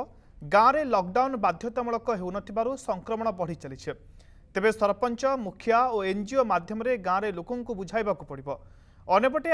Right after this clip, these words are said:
ଆଉ ଗୋଟିଏ ସପ୍ତାହ ଭିତରେ ନିଷ୍ପତ୍ତି ହୋଇପାରେ, ପ୍ଲାଜମା ଥେରାପି ବନ୍ଦ ହୋଇଯିବ। ଆଇସିଏମ୍ଆର୍ ପ୍ଲାଜମା ଥେରାପିକୁ ନେଇ ବଡ଼ ନିଷ୍ପତ୍ତି କରିଥିଲା ବା ଷ୍ଟଡି କରିଥିଲା, ତେବେ ଏହାଦ୍ୱାରା ସୁସ୍ଥ ପ୍ରତିଶତ ବଢ଼ୁନି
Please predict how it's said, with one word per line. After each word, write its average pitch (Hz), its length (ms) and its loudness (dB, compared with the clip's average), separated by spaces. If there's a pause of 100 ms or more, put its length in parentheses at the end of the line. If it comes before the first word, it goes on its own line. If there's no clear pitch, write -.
(100)
ଆଉ 226 180 6
ଗୋଟିଏ 214 380 -2
ସପ୍ତାହ 254 380 -2
ଭିତରେ 214 320 -2
ନିଷ୍ପତ୍ତି 202 440 -8
ହୋଇପାରେ, 202 360 -4 (440)
ପ୍ଲାଜମା 190 420 4
ଥେରାପି 202 420 -4
ବନ୍ଦ 202 320 0
ହୋଇଯିବ। 143 280 -10 (520)
ଆଇସିଏମ୍ଆର୍ 302 800 2
ପ୍ଲାଜମା 214 400 0
ଥେରାପିକୁ 220 520 -4
ନେଇ 233 160 -4
ବଡ଼ 190 280 -2
ନିଷ୍ପତ୍ତି 220 400 -2
କରିଥିଲା 147 360 -4 (120)
ବା 175 120 0
ଷ୍ଟଡି 208 300 0
କରିଥିଲା, 240 380 -4 (380)
ତେବେ 196 140 2
ଏହାଦ୍ୱାରା 277 360 4
ସୁସ୍ଥ - 300 -6 (100)
ପ୍ରତିଶତ 226 560 -4
ବଢ଼ୁନି 185 400 -4